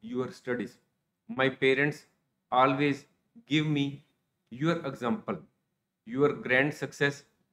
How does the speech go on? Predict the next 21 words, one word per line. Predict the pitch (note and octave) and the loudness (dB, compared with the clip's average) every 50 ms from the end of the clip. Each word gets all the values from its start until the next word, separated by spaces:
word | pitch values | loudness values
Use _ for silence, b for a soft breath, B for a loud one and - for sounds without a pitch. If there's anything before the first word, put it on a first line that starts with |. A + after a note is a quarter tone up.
| _ _ _ - | _ _ _ -2
is | C3+ C#3+ D3 D3 - C3+ | 0 0 0 0 -2 -2
a | C3+ | -2
matter | B2+ B2+ B2+ B2 B2 - D3+ C#3+ - | -2 0 0 -2 -2 -2 -4 -4 -2
of | C3+ C3 - - | -2 -2 -2 -2
pride | - C3 B2+ B2+ C3+ C3+ C3 - - _ _ _ _ _ _ _ - - | 0 2 4 4 4 2 -2 -10 -16 _ _ _ _ _ _ _ -2 2
for | C#3 C#3+ D3 C#3 | 4 4 4 4
your | C3+ C#3 C#3 C3+ | 4 2 0 0
family, | - - C3 B2 C3 C#3 C#3 C#3 C#3 C#3 C#3 - _ _ _ _ _ _ _ _ _ - | 0 -2 -2 0 0 0 0 0 -2 -4 -6 -12 _ _ _ _ _ _ _ _ _ -2
friends, | C3+ C#3+ C#3+ D3 D3 D3 - - _ _ _ _ _ _ _ _ - C#3 | 0 2 2 2 0 -2 -6 -18 _ _ _ _ _ _ _ _ -6 -4
teachers | C#3 C#3 C#3 - D3 D3 C#3+ C#3+ - - _ _ _ _ _ _ _ _ - | -4 -4 -4 0 2 2 2 2 -2 -14 _ _ _ _ _ _ _ _ -2
and | C3 C#3+ D3 D3+ D3+ D3+ - - - | 2 4 4 4 2 0 -6 -8 -6
our | C#3 C#3+ D3+ D3 D3 | -2 0 0 0 0
school | - - C3 C#3 C#3+ C#3 C#3 - _ - | -2 -4 -4 -4 -4 -4 -6 -12 _ -2
as | A2 A#2 B2 A#2+ A#2+ G2+ | 0 2 2 0 -2 -2
well। | B2 A#2 G2+ - - _ _ _ _ _ _ _ _ _ _ _ - | -2 -2 -2 -2 -6 _ _ _ _ _ _ _ _ _ _ _ -2
I | B2 C3 | 0 2
am | D3 C#3+ C#3+ C#3 C#3+ | 2 2 2 0 -2
confident | - B2+ C#3 C#3+ - C#3+ C#3 D3 D3+ D3 D3+ - _ _ _ _ _ _ - | -2 -2 -2 -2 -2 0 2 2 2 2 -2 -10 _ _ _ _ _ _ -20
you | B2 B2+ C3+ C#3+ | -12 -6 -2 0
will | D3+ E3 D3 C#3 D3 D3 C#3 | 0 0 0 0 0 0 0
maintain | C3+ C3+ C3+ C3+ C#3 C#3+ C#3 - D3+ C#3+ C#3+ C#3+ C#3 - - | 0 0 2 2 2 0 -2 0 0 2 2 0 -4 -8 -14